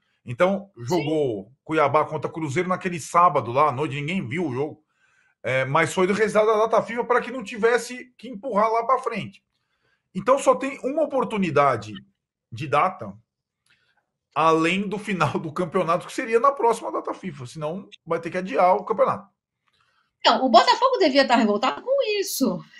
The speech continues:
Speaker 2: <laughs> Porque
Speaker 1: Pode ser.
Speaker 2: isso,
Speaker 1: É.
Speaker 2: né?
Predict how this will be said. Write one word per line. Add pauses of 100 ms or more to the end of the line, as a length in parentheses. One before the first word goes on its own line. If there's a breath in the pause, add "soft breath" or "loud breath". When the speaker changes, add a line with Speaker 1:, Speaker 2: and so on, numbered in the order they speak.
(360 soft breath)
Speaker 2:
<laughs>
Porque
Speaker 1:
Pode
ser.
Speaker 2:
isso,
Speaker 1:
É. (200)
Speaker 2:
né?